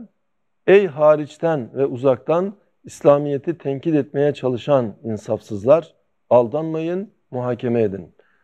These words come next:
Nazar-ı sathi ile iktifa etmeyin." Yani dıştan ve uzaktan İslamiyet'i tenkit edenler, e, dinin ayrıntılarını bilemedikleri için yanılabilirler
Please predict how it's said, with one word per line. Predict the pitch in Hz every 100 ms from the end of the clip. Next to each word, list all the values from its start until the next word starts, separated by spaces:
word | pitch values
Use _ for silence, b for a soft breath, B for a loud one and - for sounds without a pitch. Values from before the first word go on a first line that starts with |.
| _ -
Nazar-ı | 127 120 151 135
sathi | - 123 - 160
ile | 123 113 160 170 _ _ 123
iktifa | - 123 104 139 160 156 _ -
etmeyin." | 120 - 101 92 78 _ _ _ _ _ b b b b -
Yani | 147 151 143 131
dıştan | 127 - - 165 160
ve |
uzaktan | 147 120 139 135 147 139
İslamiyet'i | - - 135 135 131 123 139 139 127 _ -
tenkit | 123 120 147
edenler, | 117 101 98 151 180 _ _ _ _ _ _ -
e, | 107
dinin | 123 139 151
ayrıntılarını | 135 131 131 127 131 131 127 127
bilemedikleri | 120 147 135 110 - 101 92
için | 87 - 202 247 _ _ _ _ -
yanılabilirler | 113 139 143 143 135 123 117 107 127 - -